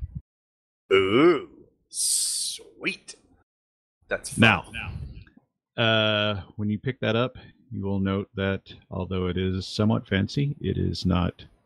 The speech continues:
Speaker 2: gilded or anything like that. Uh, you will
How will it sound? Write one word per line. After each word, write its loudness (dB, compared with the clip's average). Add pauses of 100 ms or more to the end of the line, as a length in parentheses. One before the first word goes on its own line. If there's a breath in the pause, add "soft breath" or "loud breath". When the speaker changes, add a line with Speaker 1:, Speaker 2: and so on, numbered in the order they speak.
(120)
Speaker 2:
gilded 0 (120)
or -6
anything -6
like -4
that. -2 (920)
Uh, 4 (640)
you 0
will 4